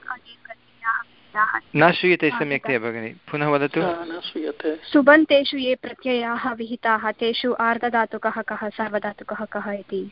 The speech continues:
Speaker 1: कथं जानीमः?
Speaker 2: न, सुबन्ते, सुब-, सुबन्तेभ्यः इति वा? प्रतिगति-
Speaker 1: सुबन्तेभ्यः, आम्, आम्, आम्,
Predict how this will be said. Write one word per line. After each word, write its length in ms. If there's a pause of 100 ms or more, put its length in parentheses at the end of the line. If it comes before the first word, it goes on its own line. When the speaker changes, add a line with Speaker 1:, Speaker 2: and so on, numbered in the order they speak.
Speaker 1:
कथं 220
जानीमः? 440 (1200)
Speaker 2:
न, 380 (140)
सुबन्ते, 600 (480)
सुब-, 760
सुबन्तेभ्यः 720
इति 220
वा? 320 (140)
प्रतिगति- 260
Speaker 1:
सुबन्तेभ्यः, 540
आम्, 220
आम्, 160
आम्, 140